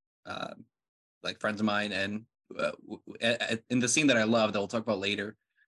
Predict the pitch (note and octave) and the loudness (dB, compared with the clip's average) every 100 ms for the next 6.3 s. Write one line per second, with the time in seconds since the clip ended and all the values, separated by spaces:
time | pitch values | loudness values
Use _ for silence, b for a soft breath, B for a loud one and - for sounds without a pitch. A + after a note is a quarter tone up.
0 | _ G2+ G2+ A2 - G#2 A#2 A#2 A2 A#2 | _ -6 -2 -2 -2 0 2 4 2 2
1 | A2 - A2 A2 A2 G#2 - G#2 G#2+ - | 2 4 0 2 -2 -4 -2 -2 0 -4
2 | G2+ G2 G#2 - _ _ _ _ - - | -2 -2 -4 -8 _ _ _ _ -14 -10
3 | - A2+ A#2 A#2 A#2 A2+ A2 G#2 - A#2 | -8 0 2 4 2 2 2 2 0 -2
4 | G#2+ A#2 F3+ - - - E3+ F3 C3 A2 | 0 0 0 0 0 2 2 2 0 -2
5 | D#2 - - G2 - - - - D#3 F3 | -6 -14 -8 -6 -6 -8 -10 -2 -2 2
6 | D#3 E3+ | 0 0